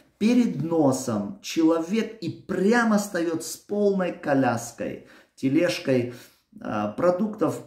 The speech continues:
возле тебя. Твоя реакция. Ты понимаешь, что он поступил нагло. А, твоя реакция. Ты будешь ему доказывать и настаивать на твоём праве, и, возможно, это поведёт к конфликту.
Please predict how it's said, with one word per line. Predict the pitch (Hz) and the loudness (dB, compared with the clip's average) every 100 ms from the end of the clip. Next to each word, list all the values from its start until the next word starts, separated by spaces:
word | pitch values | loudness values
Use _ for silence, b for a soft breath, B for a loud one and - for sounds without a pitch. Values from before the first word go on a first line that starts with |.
| - | -10
возле | 107 117 143 117 113 | -6 -2 -2 -2 -4
тебя. | - 82 69 - - _ _ _ _ _ _ _ _ _ _ - _ - | -4 -8 -8 -12 -20 _ _ _ _ _ _ _ _ _ _ -20 _ -4
Твоя | 147 175 | 2 2
реакция. | 135 87 - - - | 2 -2 -6 -14 -14
Ты | - 196 | -8 -6
понимаешь, | 175 139 127 127 123 | -2 0 2 2 2
что | - 120 107 | -2 -2 -2
он | 101 98 | -2 -6
поступил | 107 - 107 107 104 | -8 -8 -6 -4 -2
нагло. | 101 92 90 101 131 208 B B B B B B B - | -2 -4 -6 -4 -4 -6 B B B B B B B -4
А, | 104 101 98 98 - - | -2 -2 -4 -8 -12 -14
твоя | - 185 254 | -2 4 4
реакция. | 208 117 - - 101 | 4 -2 -4 -8 -10
Ты | 95 202 | -8 -4
будешь | 190 208 135 143 | -2 0 0 0
ему | 123 | 0
доказывать | 110 113 107 98 104 131 135 - | 0 -2 -4 -4 -6 -6 -8 -12
и | 113 110 104 95 | -6 -2 -2 0
настаивать | 101 123 127 120 110 107 110 123 | 0 0 -2 -2 0 0 -2 -2
на | 110 | -4
твоём | - 110 110 107 107 | -4 -2 0 -2 -4
праве, | 113 110 113 104 127 | -4 -4 -2 -2 0
и, | |
возможно, | 175 127 123 117 120 | 0 2 2 0 -2
это | 110 | -4
поведёт | 101 101 98 98 - | -4 -4 -4 -6 -8
к | |
конфликту. | 107 101 - - - - | -10 -10 -10 -16 -16 -20